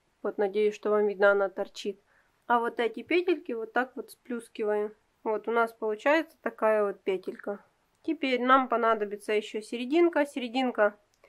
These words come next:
я перепробовала разные серединки. Но мне больше всего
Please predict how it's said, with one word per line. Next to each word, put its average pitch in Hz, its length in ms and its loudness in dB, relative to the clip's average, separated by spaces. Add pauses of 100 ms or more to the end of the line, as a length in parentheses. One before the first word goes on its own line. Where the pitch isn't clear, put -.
(280)
я 240 140 4
перепробовала 214 880 0
разные 285 460 4
серединки. 240 800 -4 (480)
Но 240 100 0
мне 247 220 4
больше 233 380 -2
всего 285 500 2